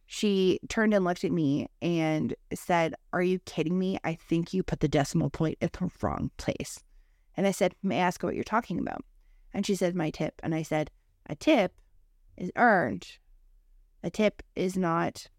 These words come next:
something that I have to give you." And I was like, "I have never done this to someone before, but I seriously think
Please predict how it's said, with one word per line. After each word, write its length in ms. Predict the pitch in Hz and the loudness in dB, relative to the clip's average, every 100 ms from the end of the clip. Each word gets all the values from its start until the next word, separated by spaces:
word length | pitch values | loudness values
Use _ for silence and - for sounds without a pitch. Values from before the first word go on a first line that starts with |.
| - - _ _ _ _ - - - - _ | -20 -20 _ _ _ _ -20 -20 -20 -20 _
something 420 | - 190 175 170 | -4 0 2 2
that 140 | 160 156 | 4 4
I 80 | 170 | 2
have 380 | - 190 180 - | 0 -2 -2 -2
to 100 | 151 | -2
give 200 | 135 - | -2 -4
you." 260 | - - - _ - _ _ | -6 -8 -14 _ -20 _ _
And 140 | - | 0
I 100 | 180 | 4
was 120 | 180 185 | 4 2
like, 160 | 170 - | -2 4
"I 100 | 302 | 4
have 160 | 214 | 4
never 440 | 180 165 139 160 165 | 2 0 0 0 0
done 200 | 135 156 | 0 0
this 160 | 175 | -2
to 120 | - 190 | -6 -4
someone 340 | 190 190 190 | -2 0 0
before, 520 | 196 - 175 190 208 - _ _ | -2 -4 -2 0 0 -6 _ _
but 100 | - - | -8 2
I 160 | 277 | 2
seriously 680 | 302 - 190 226 240 - 196 | 2 2 4 4 2 0 -2
think 540 | - 107 156 277 - | 0 0 4 2 2